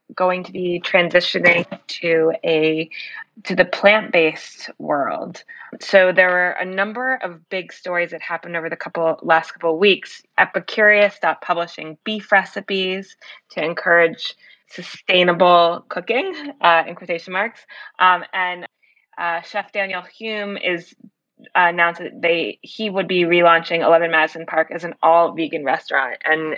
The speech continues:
there, this has been, you know, the food world has been quite a, a buzz with lots of opinions about these two announcements. So, Chloe, would love to hear what, what you've been seeing and reporting on in this space.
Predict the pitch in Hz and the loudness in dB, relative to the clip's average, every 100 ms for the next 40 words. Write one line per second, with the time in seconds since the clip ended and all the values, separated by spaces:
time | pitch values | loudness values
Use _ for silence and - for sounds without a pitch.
0 | - 165 160 156 - 170 160 - 170 165 | -2 2 4 2 0 -12 -14 -6 0 0
1 | 160 170 _ - - _ _ _ - 165 | 0 -8 _ -20 -20 _ _ _ -4 -2
2 | 156 - 202 185 180 175 160 165 165 175 | -4 -4 0 2 4 0 0 -4 0 0
3 | - 104 - 170 156 170 160 170 175 - | 2 -2 0 2 6 6 4 -2 -12 -16
4 | 165 170 170 175 175 170 - 165 160 156 | -12 -8 -4 -6 -8 -16 -10 -6 -6 -4
5 | 160 156 165 160 - 170 170 202 202 - | -2 -2 -4 -12 -8 -4 2 2 2 -2
6 | 143 151 - - 180 170 - - 214 214 | -2 -4 -6 2 4 2 -2 2 4 4
7 | 170 170 170 185 190 208 196 - 180 170 | 2 0 2 2 2 -2 -14 -4 0 2
8 | 170 170 175 175 165 165 - 156 - 180 | 2 0 -4 -2 0 0 -4 -8 -6 -6
9 | 175 170 170 165 165 156 160 160 156 156 | -8 -8 -8 -4 -4 -4 -2 2 4 4
10 | 147 160 - - - - 147 151 - - | 4 2 -2 -14 -12 -2 0 0 0 0
11 | 151 151 - - | 2 2 -2 -14